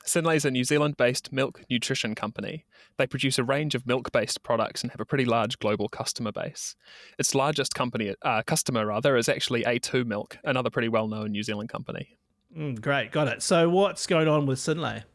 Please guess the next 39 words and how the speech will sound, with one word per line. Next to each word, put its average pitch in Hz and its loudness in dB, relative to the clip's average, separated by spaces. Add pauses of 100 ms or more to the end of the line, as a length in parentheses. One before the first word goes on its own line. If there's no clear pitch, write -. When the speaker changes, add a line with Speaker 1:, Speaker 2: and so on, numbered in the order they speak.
(560)
Speaker 1:
This - 2
morning, 190 4
Synlait 143 2
released 120 2
its 113 -2
half-year 123 -2
financial 117 -2
results, 104 -2
and 127 2
it 127 2
actually 151 0
makes 143 -2
for 147 -4
some 135 -4
pretty 135 0
interesting 113 -2
reading. 120 -4 (200)
Speaker 2:
Cool. 156 0
So - 0
what's - 0
the 254 2
verdict? 156 2
How 175 0
did 175 0
they 160 4
do? 117 -4 (640)
Speaker 1:
All 175 4
the 190 4
numbers 156 2
show 120 4
they've 117 0
had 120 2
a 113 2
really 127 2
great 113 0
start 113 0
to - -12
the 104 -6
year. 110 -4